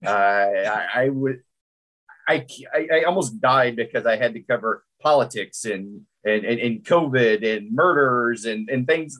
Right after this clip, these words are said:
things like that. And, uh, get, get me back to the good old days where we're covering recruiting and, and, and doing it in this new world that we're in.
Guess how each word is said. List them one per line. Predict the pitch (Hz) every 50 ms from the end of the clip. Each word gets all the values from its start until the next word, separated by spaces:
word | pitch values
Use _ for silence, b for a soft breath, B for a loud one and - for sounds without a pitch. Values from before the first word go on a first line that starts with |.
| -
things | 175 180 180 160 139
like | 147 135 131 -
that. | 156 143 127 117 - -
And, | 113 107 104 _ _ _ _ _
uh, | 107 113
get, | 110 117 190 208 208 175
get | 190 240 233
me | 240 208
back | - 190 185 180 -
to | 180
the | 165 156 147
good | 143 160 156
old | 156 147 143 139
days | 143 135 135 135 131 -
where | 123 123
we're | 123 131 127
covering | - 143 143 123 131 123 117
recruiting | 120 117 _ - 131 127 123 120 117 110 104 101
and, | 101 98 _ 110
and, | 113 113
and | 107 113 113 101
doing | 123 120 117 113 110 110
it | 110 107 _ _
in | 107 107 104 107 104 95
this | 104 107 104 - - -
new | 110 107 107 107 208 104 104 _ _ _ _ _
world | - 113 117 113 104 95
that | 101 98
we're | 95 95 90 87
in. | 78 69